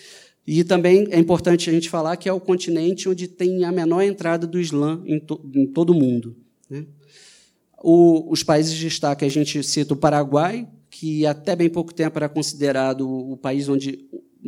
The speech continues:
era mais difícil entrar o evangelho, até mesmo que a Argentina, e hoje a gente já tem um crescimento de dez a quinze por cento da igreja por ano, né? E, eh, se a gente pegar Guatemala, Honduras, Nicarágua, El Salvador,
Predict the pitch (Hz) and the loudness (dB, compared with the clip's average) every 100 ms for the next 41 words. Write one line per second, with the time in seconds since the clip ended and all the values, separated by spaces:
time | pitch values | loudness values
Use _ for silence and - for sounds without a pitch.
0 | - - 139 143 180 185 160 170 160 139 | -12 -4 2 4 4 0 -2 -4 -4 -4
1 | 139 135 127 131 127 135 165 185 - _ | -2 -2 0 0 0 -2 -2 -4 -12 _
2 | _ _ - - 170 156 156 151 139 127 | _ _ -14 0 4 4 2 -2 -4 -6
3 | 123 127 127 139 143 180 202 - - - | -4 -6 -4 -2 0 0 -2 -10 -20 -4
4 | 139 160 156 165 165 156 165 165 160 160 | 2 2 2 -2 -2 -2 -2 -2 -4 -4
5 | 147 156 156 139 143 165 170 165 170 165 | -2 -2 -4 -4 0 0 -2 0 -2 -2
6 | 160 - 147 143 143 135 143 156 165 160 | -8 -4 -4 -2 -2 0 0 -2 -4 -10
7 | - 185 151 139 127 131 - - 131 147 | -2 2 4 2 0 -6 -14 -10 -8 -8
8 | - - - - _ 135 160 160 156 151 | -14 -20 -20 -20 _ 0 2 4 2 0
9 | 170 175 165 156 160 151 127 147 147 143 | 0 0 -2 0 0 0 0 0 2 2
10 | 135 160 156 135 135 131 160 160 139 123 | 4 4 2 0 0 2 4 6 4 0
11 | 147 147 123 139 151 139 135 143 143 135 | -4 -6 -6 -2 0 2 0 0 -4 -6
12 | 127 127 139 156 139 | -6 -4 0 0 0